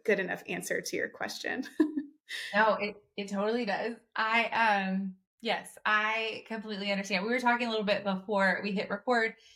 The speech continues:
Speaker 2: and I was telling you about laying down the marketing business, but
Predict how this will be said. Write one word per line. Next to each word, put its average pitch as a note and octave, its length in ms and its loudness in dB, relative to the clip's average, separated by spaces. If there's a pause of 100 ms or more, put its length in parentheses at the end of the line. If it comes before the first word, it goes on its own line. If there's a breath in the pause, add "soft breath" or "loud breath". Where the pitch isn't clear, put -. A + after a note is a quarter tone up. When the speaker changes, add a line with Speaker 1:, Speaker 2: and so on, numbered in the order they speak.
(280 soft breath)
Speaker 2:
and A3+ 100 2
I G#3 60 4
was G3+ 80 0
telling A3+ 300 -2
you G#3+ 220 -4
about F#3+ 760 2
laying G3+ 260 -2
down F#3 300 0
the G3 80 -2
marketing C4+ 420 2
business, G3 400 -4 (140)
but F#3+ 260 2